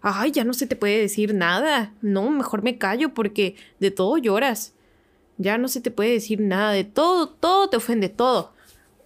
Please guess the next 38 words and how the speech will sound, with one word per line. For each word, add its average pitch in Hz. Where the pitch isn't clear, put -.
Y 208
ya, 185
y 208
es 214
como, 214
"No, 190
no, 285
no, 294
pues 208
es 196
que 226
dime, 233
¿qué, 233
qué 247
quisiste 247
decir 208
con 202
eso? 320
O 254
sea, 208
porque 202
si 202
lo 202
dijiste 208
es 247
por 202
algo, 254
dime 240
qué, 240
qué 214
quisiste 214
decir 190
con 214
eso. 254
Yo 196
también 220
quiero 220
entender 196